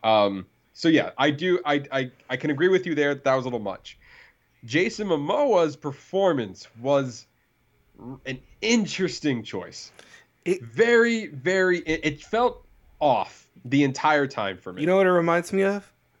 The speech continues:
Speaker 2: Chris Evans in that, as the villain in that other action movie we fucking
Speaker 1: <laughs> Oh,
Speaker 2: watched. Um,
Speaker 1: uh,
Speaker 2: the one with
Speaker 1: um,
Speaker 2: Ryan
Speaker 1: uh,
Speaker 2: Gosling.
Speaker 1: yes, uh, mm, The Gray Man.
Speaker 2: Gray Man.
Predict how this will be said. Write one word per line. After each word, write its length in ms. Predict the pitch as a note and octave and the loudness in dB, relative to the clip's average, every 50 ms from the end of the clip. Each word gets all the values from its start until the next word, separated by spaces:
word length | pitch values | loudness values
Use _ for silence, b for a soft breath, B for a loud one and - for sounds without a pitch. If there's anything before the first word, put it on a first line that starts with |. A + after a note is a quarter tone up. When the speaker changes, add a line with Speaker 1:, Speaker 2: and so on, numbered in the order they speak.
| _ _ _ | _ _ _
Speaker 2:
Chris 320 | - - E3 E3+ E3+ - | -6 -2 -2 -2 -2 -2
Evans 400 | D3+ D#3+ E3 D3 D3 D3 C#3 - | -4 -4 -2 -2 -4 -6 -6 -6
in 160 | C#3 C#3 C3+ C3 | -6 -6 -6 -6
that, 220 | B2 A2+ - - _ | -8 -10 -12 -12 _
as 200 | C3 C3+ C3 A#2+ B2 | -10 -8 -8 -8 -10
the 100 | B2+ A#2 | -12 -8
villain 400 | A#2 C#3 C#3+ C#3+ C#3+ C#3+ C3+ C3 | -4 -2 0 0 0 0 0 -2
in 100 | B2 A#2+ | -4 -6
that 220 | B2 A#2 A#2 A#2 _ - | -6 -8 -8 -12 _ -8
other 240 | C#3 C#3+ C3+ B2+ A2+ | -8 -6 -4 -4 -4
action 400 | A#2 A#2+ C3+ C3+ - B2+ A#2 A#2 | -4 -6 -6 -6 -6 -8 -8 -8
movie 260 | A#2+ A2+ A2+ A2+ G#2+ | -8 -10 -10 -12 -12
we 80 | A2+ | -12
fucking 320 | A2+ - C#3 A#2 A#2+ A2 G#2+ | -4 -4 -4 -4 -4 -8 -4
Speaker 1:
<laughs> 40 | B2+ | 0
Oh, 180 | D3 D3 C#3 | 4 4 4
Speaker 2:
watched. 220 | B2 A2+ - - - - | 4 2 -2 -10 -14 -14
Um, 360 | A#2+ A#2 A#2+ A#2 A2+ A2+ A2+ | -14 -14 -12 -12 -12 -6 -2
Speaker 1:
uh, 500 | C3 C3 B2+ B2 B2+ A#2+ B2+ B2 A#2+ A#2 | 0 2 2 2 2 2 0 0 2 2
Speaker 2:
the 60 | A#2 F3 | 2 2
one 80 | F3+ | 2
with 120 | F3 E3 D#3 | 2 2 2
Speaker 1:
um, 40 | |
Speaker 2:
Ryan 180 | D#3 D#3+ D#3 D#3 | 2 2 2 0
Speaker 1:
uh, 20 | - | 0
Speaker 2:
Gosling. 440 | C#3+ C3 C3 - - B2+ A2+ G#2+ - - - - - - _ _ _ _ | -2 -2 -4 -6 -10 -12 -12 -12 -14 -16 -20 -20 -20 -20 _ _ _ _
Speaker 1:
yes, 440 | - A#2+ A2+ G#2 F#2 - - - - - | -4 -2 -2 -2 -2 -4 -10 -16 -14 -8
uh, 680 | A2+ A2 G#2+ G#2 G2+ G2 G2 F#2+ F#2+ F#2 F#2 F2+ - - b b b b b b | -6 -4 -2 -2 -2 0 0 -2 -2 -2 -2 -4 -6 -10 b b b b b b
mm, 920 | G2 - - G1+ G1+ - G1+ G1+ G1+ G1+ G1+ G1+ - - - - - G#2 A2 | -20 -20 -18 -18 -18 -16 -16 -16 -16 -16 -14 -14 -14 -14 -14 -12 -10 0 0
The 60 | D3 C3+ | 2 6
Gray 200 | D#3 D#3+ D3 C3 | 8 6 6 6
Man. 140 | A2 F#2 | 4 0
Speaker 2:
Gray 140 | - C3+ C3+ | -2 -6 -6
Man. 260 | B2+ A#2 G2+ G2 F#2+ | -8 -10 -12 -14 -16